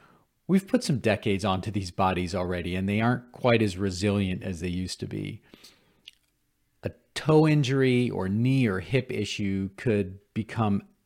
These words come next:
absolutely debilitating on a hike like this. So beyond listening to our bodies, the most important thing that we can do is carry less weight.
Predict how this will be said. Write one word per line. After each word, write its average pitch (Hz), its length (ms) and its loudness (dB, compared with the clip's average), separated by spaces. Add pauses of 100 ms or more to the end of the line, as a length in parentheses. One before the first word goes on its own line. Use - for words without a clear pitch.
(120)
absolutely 107 600 -2
debilitating 92 760 -4
on 90 140 -8
a 87 40 -10
hike - 280 -10
like 92 200 -10
this. - 380 -10 (880)
So 135 260 6
beyond 135 560 4
listening 135 360 2
to 117 100 -2
our 98 80 0
bodies, 92 600 0
the - 120 -6
most 123 400 2
important 135 580 -2
thing 104 220 0
that 98 140 -4
we 104 100 -4
can 101 200 -2
do 101 360 0
is 107 180 -8
carry 113 560 -2
less 95 460 -4
weight. 85 560 -6